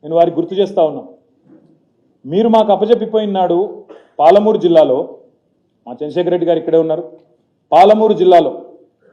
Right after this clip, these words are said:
కల్వకుర్తి, నెట్టెంపాడు, భీమా, ఈ మూడు కూడా పెండింగ్ ప్రాజెక్టులుగా ఉండేది, పూర్తి కాల.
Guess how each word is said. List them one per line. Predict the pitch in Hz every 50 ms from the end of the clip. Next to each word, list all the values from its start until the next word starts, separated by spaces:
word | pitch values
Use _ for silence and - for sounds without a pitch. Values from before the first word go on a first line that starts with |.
| _ _ -
కల్వకుర్తి, | 156 170 196 208 185 202 202 - 214 320 - - - - _ _ _ _ _ _ _ _ -
నెట్టెంపాడు, | 156 165 - 214 208 202 - 208 202 196 165 - - - - - _ _ _ _ _
భీమా, | 110 107 143 170 180 175 151 175 - - - _ _ _ _ _ _ _ _ -
ఈ | 127
మూడు | 143 165 196 226 240
కూడా | 208 214 214 220 208 190 190 196 - - - - _ _ _ _
పెండింగ్ | - 170 185 202 196 -
ప్రాజెక్టులుగా | 180 175 170 160 165 165 147 147
ఉండేది, | 127 123 120 113 -
పూర్తి | - - - - 160 170 - -
కాల. | 143 131 120 139